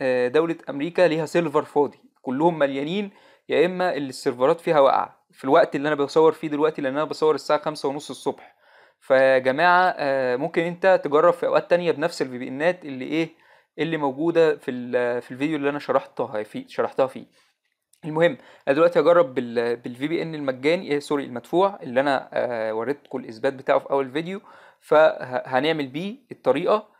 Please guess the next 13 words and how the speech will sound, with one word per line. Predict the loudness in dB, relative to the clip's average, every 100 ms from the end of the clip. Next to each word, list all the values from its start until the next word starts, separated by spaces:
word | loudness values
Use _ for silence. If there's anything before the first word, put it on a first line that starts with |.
| _ _
انت | -14 -10
فاهمني؟ | 0 0 0 -8 -8
وبإذن | -4 -4 -4 -4 -4 -2 -6
الله | 0 2 2
ال-، | -2 -10 -6 -4 -4 -4 -6 -8 -8 -10
الفي | -10 -8
بي | -6
انات | -2 -4
التانية | -2 0 0 0 -8 _ _ _ _ _
هتعمل | 0 2 4 2 2 -6
فيها | -6 -2 0
نفس | 0 -2 -4
الخطوات، | -4 0 0 0 -6